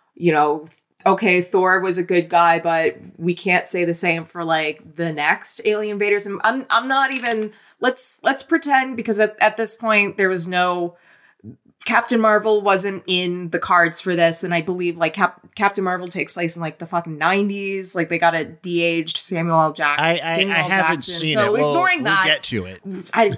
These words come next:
Speaker 1: that's gonna suck.
Speaker 2: We, we, we
Speaker 1: But,
Speaker 2: can talk
Speaker 1: uh,
Speaker 2: about, we can talk about the canon as it exists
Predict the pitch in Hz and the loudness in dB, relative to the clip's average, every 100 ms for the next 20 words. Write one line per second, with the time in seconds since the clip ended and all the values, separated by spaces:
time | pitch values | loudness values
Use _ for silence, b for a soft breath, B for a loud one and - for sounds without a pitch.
0 | - 202 - 165 160 160 151 - 175 233 | 2 0 2 -2 -2 0 -2 -2 -4 -2
1 | 214 269 185 170 165 302 - 226 220 196 | 0 0 2 2 2 0 2 2 0 -2
2 | 202 190 170 _ - 202 262 220 190 175 | 0 0 -2 _ -6 -4 -2 -2 0 0
3 | 170 165 - 135 - 151 156 175 170 135 | 0 -2 -2 -6 -2 -2 0 -4 -4 0
4 | 147 160 147 110 120 139 - - | 0 0 -2 -2 -2 -2 0 0